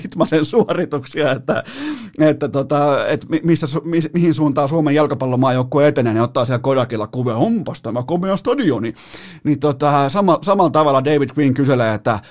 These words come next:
mitä, oliko t-, Kaapo Kakon peliaika vähentynyt vai? Joten tota,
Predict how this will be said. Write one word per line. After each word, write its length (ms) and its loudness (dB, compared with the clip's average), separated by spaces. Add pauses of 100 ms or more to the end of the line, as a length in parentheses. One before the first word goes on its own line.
(200)
mitä, 320 2
oliko 340 0
t-, 260 -2
Kaapo 280 -2
Kakon 280 -2
peliaika 380 0
vähentynyt 480 2
vai? 240 -2 (100)
Joten 260 0
tota, 640 4